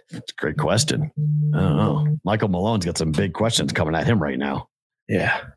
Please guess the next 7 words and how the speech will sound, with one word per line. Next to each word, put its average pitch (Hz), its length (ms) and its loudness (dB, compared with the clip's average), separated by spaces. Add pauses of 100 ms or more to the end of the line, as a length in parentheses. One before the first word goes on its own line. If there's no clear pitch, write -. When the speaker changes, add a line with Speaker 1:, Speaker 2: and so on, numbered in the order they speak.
Speaker 1:
Losing 104 280 2
to 65 60 -2
the 64 40 -4
Blazers, 92 640 0
five-point 92 540 -2
favorites. 98 500 0 (1200)
Speaker 2:
Right? 117 360 0